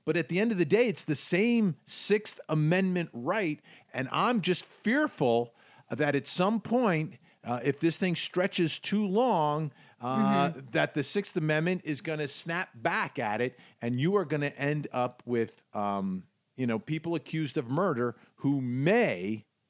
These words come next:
Speaker 1: get out who otherwise would not have gotten out short of
Speaker 2: No.
Speaker 1: a not guilty verdict.
Speaker 2: No, I don't. Th-, I,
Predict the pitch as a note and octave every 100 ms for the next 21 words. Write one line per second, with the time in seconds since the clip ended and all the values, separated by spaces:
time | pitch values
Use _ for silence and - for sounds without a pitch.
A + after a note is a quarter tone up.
0 | _ _ _ G#2 C#3+ D3 F3 D3 C3+ C#3
1 | B2+ - F#3 E3 B2+ A#2+ G#2+ A#2+ A2+ D3
2 | E3+ A#2+ B2 A2 A2 G#2+ A2 A2 _ -
3 | - D#3+ D#3 D#3 B2+ G3 D#3 B2 B2+ C3+
4 | - B2+ C#3+ C#3 A3+ C4 - - _ _
5 | - - - - A4 A4 D#4 C#4 G4+ G#4+
6 | G#4 - - D4